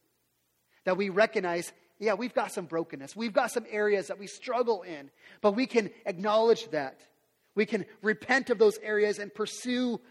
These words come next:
righteousness and take steps to, to make those things the way that God would want them in our life. This is where when we hallow his name, we, we pursue the things of God. We, we do justice. We love mercy. We walk humbly with him.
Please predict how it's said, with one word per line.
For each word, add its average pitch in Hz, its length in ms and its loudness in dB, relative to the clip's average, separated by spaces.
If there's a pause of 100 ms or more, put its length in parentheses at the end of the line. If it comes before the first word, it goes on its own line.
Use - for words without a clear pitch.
(140)
righteousness 202 600 0
and 185 100 -8
take 226 240 -2
steps - 460 0
to, - 180 -6 (180)
to 220 120 -6
make 226 280 4
those 220 260 6
things 220 320 -6 (180)
the 196 80 -2
way 208 220 4
that 208 160 -6
God 196 180 -2
would 170 140 -4
want 180 240 -2
them 151 200 -8 (240)
in 156 120 -8
our 147 100 -4
life. 143 380 -8 (1500)
This 208 160 -4
is 190 120 -12
where 220 240 6
when 208 160 2
we 220 140 -6
hallow 214 340 0
his 185 200 0
name, 202 280 -6
we, 190 220 -6 (180)
we 208 120 -4
pursue 262 460 0
the 247 100 0
things 208 280 -8
of 160 140 -6
God. 165 280 0
We, 202 160 -4 (140)
we 226 140 -6
do 247 240 0
justice. 190 540 0
We 202 100 -10
love 214 300 0
mercy. 196 440 -6 (220)
We 202 80 -2
walk 240 380 2
humbly 233 400 -6
with 165 180 -6
him. 170 400 -12